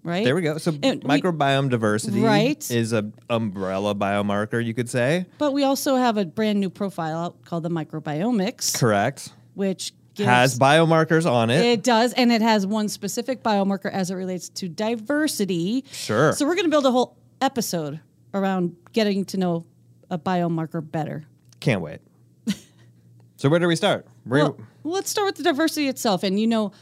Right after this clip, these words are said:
Speaker 1: a lot of people talk about diversity it being a good thing. Like, the more
Speaker 2: Hmm.
Speaker 1: diverse your gut microbiome is,
Speaker 2: Yes.
Speaker 1: the healthier, healthier you are. But
Speaker 2: Yes.
Speaker 1: I guess the question then, well, why is it that important?
Speaker 2: That's a good question.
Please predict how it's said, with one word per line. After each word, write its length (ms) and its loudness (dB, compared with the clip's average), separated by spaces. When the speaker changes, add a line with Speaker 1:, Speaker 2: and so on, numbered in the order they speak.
Speaker 1:
a 40 -2
lot 160 4
of 80 -2
people 220 -2
talk 260 -2
about 200 -2
diversity 540 -4
it 220 -10
being 220 -4
a 60 -4
good 300 -6
thing. 200 -6
Like, 200 -10
the 80 -2
more 260 0
Speaker 2:
Hmm. 60 -2
Speaker 1:
diverse 720 -4
your 160 -8
gut 260 0
microbiome 840 -2
is, 420 2
Speaker 2:
Yes. 320 -4
Speaker 1:
the 180 2
healthier, 500 -2
healthier 340 -2
you 320 0
are. 400 4
But 100 2
Speaker 2:
Yes. 140 4
Speaker 1:
I 40 -12
guess 120 -2
the 100 -6
question 380 0
then, 260 0
well, 140 -4
why 280 0
is 100 0
it 140 -6
that 140 -2
important? 440 -6
Speaker 2:
That's 140 0
a 40 -6
good 160 -2
question. 440 -2